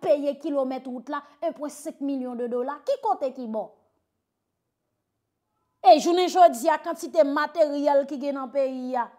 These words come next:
pa t genyen l anvan. G on seri de wout ki fèt ak men ak zong.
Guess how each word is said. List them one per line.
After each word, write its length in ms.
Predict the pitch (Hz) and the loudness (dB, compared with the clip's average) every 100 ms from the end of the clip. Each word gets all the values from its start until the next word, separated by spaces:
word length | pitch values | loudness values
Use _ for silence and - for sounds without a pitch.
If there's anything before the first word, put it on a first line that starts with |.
| _ _ _ | _ _ _
pa 140 | 415 311 | 0 0
t 60 | 247 | -2
genyen 360 | 311 285 254 247 | -6 -6 -8 -8
l 0 | |
anvan. 380 | 262 269 370 359 _ _ _ _ _ _ | -8 -4 -6 -6 _ _ _ _ _ _
G 100 | 269 | 0
on 120 | 415 | 0
seri 340 | - 427 381 359 | 2 2 2 2
de 100 | 339 311 | 4 4
wout 280 | 302 - - | 2 -6 -12
ki 80 | 294 | -14
fèt 220 | 277 254 277 | -14 -12 -12
ak 200 | 269 247 | -12 -8
men 240 | 254 370 349 - _ | -6 -6 -8 -16 _
ak 220 | 302 247 | -10 -8
zong. 540 | 208 - 415 415 262 | -12 -8 -6 -4 -8